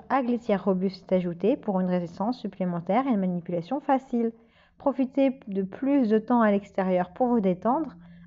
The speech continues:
avec une nouvelle tente facile à monter, à démonter et à déplacer. Elle comporte de grandes fenêtres à rideaux, une entrée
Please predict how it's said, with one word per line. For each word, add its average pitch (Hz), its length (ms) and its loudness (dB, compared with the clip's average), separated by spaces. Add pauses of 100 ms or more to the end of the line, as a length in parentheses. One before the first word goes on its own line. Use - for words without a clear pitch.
avec 294 280 0
une 226 120 4
nouvelle 190 300 2
tente 214 280 -2
facile 202 320 0
à 202 100 4
monter, 196 460 2 (320)
à 285 120 2
démonter 233 640 4 (160)
et 277 260 2
à 240 160 2
déplacer. 208 640 2 (380)
Elle 202 120 0
comporte 202 380 2
de 175 100 -2
grandes 226 600 2
fenêtres 190 500 -2
à 254 120 2
rideaux, 214 520 2
une 311 200 2
entrée 247 480 0